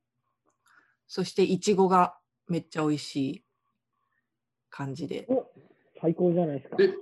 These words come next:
Speaker 3: イチゴってもう、もうなん？四月とかじゃない？
Speaker 1: 今、あの、店頭、だいぶ、もう逆にちょっと少なくなってきてるかもしれない感じかな。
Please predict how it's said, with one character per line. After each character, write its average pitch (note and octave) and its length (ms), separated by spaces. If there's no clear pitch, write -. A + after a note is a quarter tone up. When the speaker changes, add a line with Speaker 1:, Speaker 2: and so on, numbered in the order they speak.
Speaker 3:
イ F#3+ 140
チ F4+ 160
ゴ G4 160
っ - 160
て G2+ 180
も B2 160
う、 C#3+ 80
も D3 240
う - 20
な A#2 140
ん？ - 100
四 - 240
月 F3 320
と E3+ 100
か E3+ 100
じ - 20
ゃ E3+ 40
な - 100
い？ - 20
Speaker 1:
今、 F#3+ 280
あ F3+ 180
の、 D#3+ 100
店 F#3+ 320
頭、 - 220
だ D4+ 220
い F4+ 40
ぶ、 F4 200
も F#4 260
う B3+ 40
逆 A#3+ 300
に D4 140
ち D#4 60
ょ D#4 40
っ D4+ 80
と A3 100
少 A#3+ 220
な B3+ 140
く C4+ 100
な C4+ 120
っ C4 80
て G#3 100
き - 100
て E3+ 100
る D3+ 80
か C#3+ 140
も C#3+ 100
し C3+ 120
れ C#3+ 80
な C3 220
い - 120
感 C#3+ 260
じ - 120
か - 140
な。 - 180